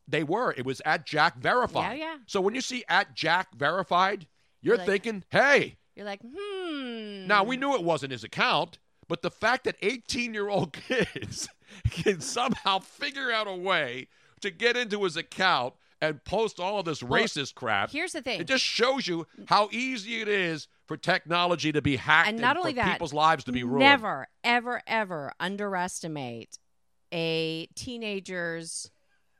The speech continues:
Speaker 2: determination to do something, uh, and given enough time to think about it. Because teenagers are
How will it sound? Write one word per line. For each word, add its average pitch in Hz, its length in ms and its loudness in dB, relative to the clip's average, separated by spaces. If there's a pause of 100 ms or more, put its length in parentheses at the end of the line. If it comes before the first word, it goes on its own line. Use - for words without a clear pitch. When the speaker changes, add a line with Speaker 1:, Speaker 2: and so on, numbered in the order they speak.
(340)
Speaker 2:
determination 180 1120 -8 (920)
to 233 120 -10
do 220 260 -8
something, 151 800 -10 (880)
uh, 160 320 -2
and 175 220 -8
given 196 240 -6
enough 180 280 -6
time 160 720 -8 (360)
to 185 100 -12
think 160 220 -8
about 120 280 -10
it. 101 100 -20 (560)
Because 180 360 -10
teenagers 185 760 -8
are 151 500 -4